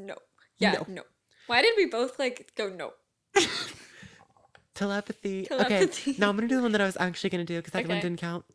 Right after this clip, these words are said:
Speaker 2: Teachers who, wait, this is also at teachers. Teachers who drink too much coffee. I know that there's teachers
Speaker 1: Oh.
Speaker 2: who have the little tumblers and they're like, "Guys, I have to drink
Speaker 1: Yes.
Speaker 2: my coffee."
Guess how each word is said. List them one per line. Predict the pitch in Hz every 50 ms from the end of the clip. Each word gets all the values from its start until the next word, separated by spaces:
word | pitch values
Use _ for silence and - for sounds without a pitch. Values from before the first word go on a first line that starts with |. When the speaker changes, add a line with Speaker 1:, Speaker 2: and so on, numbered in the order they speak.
| _ - _ - - - _ _ _ _ _ _ _ _ _ _ -
Speaker 2:
Teachers | - 214 214 - - 240 240 233 -
who, | 220 208 - - - -
wait, | 160 190 226 214 175
this | 214 208
is | 226 226
also | 247 196 202 - 208 190
at | 175 -
teachers. | 190 190 - - 185 196 196 - - - - - - - _ -
Teachers | - 208 208 - 214 220 214
who | 226 220
drink | 190 - 196 190 185 -
too | - - 202
much | 196 156 - -
coffee. | - 196 175 175 175 - 190 196 208 214 226 233 - - - - - - - - -
I | - 220 220
know | 226 233 247
that | 262
there's | 294 277 240 220
teachers | 220 220 208 214 214 226 220 202
Speaker 1:
Oh. | 208
Speaker 2:
who | 208
have | 202 196 196 180
the | - 196
little | 190 196 196 185
tumblers | - - 190 185 180 185 185 185 185 190 -
and | 202 202
they're | 202
like, | 202 185
"Guys, | - 220 214 220 226 220 -
I | 208
have | 254
to | 285
drink | 294 277 220 196
Speaker 1:
Yes. |
Speaker 2:
my | 202 214 202
coffee." | - 208 214 214 214 - - 202 196 196 202 202